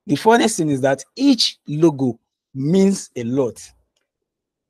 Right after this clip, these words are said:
Okay, let me take for example, let's take for example, if I, if I put a liquid, a liquid inside a transparent bottle, and that liquid is kind of very dark, but not dark.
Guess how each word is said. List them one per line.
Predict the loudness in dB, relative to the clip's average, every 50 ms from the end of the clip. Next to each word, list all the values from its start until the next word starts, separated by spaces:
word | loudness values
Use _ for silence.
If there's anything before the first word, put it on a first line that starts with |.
| _ -20 -20 _ _
Okay, | -8 -4 0 2
let | 2 2 2
me | 0
take | 0 -2 -4 -2
for | -2 0 0
example, | 0 -2 -4 -6 -4 -4
let's | -6 -6
take | -6 -10 -10
for | -6 -6
example, | -6 -6 -6 -8 -8 -8 -8 -10 -10 -10 -14 _ _ _ _ _ _ -20 -14 -10
if | -8 -6 -2 0
I, | 0 2 2 0 -2 -4 _
if | -8 -6 -2 0
I | 0 0 0
put | -4 -6 -4 -2 -2 -2 -2 -6 -10 -12 -14 -16 _ _ _ -16 -14 -14 -16 -18 -20 _ _ _ _ _ _
a | 0 2 2
liquid, | 2 2 0 -2 -2 0 0 0 0 0 -2 -6 -14 -20 _ _ _ _ _ -20 _ _ _ _ _ _ _ -4
a | -4 -2
liquid | 0 -2 -2 -2 -2 -2 -2 -2 -6 _ _ _ _ _ _ _ -8 -6
inside | -6 -4 0 2 2 2 2 0
a | -2
transparent | -4 -4 -6 -6 -8 -10 -12 -6 -4 -2 -2 -2 -2
bottle, | -4 -4 -4 -4 -6 -8 -10 -10 _ _ _ _ _ _ _ -8
and | -6 -2 2
that | 2 2 2
liquid | 2 0 -4 -6 -2 -2 0 0 0 -2
is | -6 -6 -6 -6 -8 -10 -12 -12 -16 _ _ _ _ _ _
kind | -2 0 0 0
of | -2 -2 -4
very | -2 0 0 0 2 0 -2 -4
dark, | -4 -2 -2 -2 -2 -4 -6 -12 -8
but | -4 -2 -2 -2 -4 -8 -8
not | -4 -2 -2 -2 -2 -4 -8 -14 -8 -4
dark. | -2 0 0 -2 -4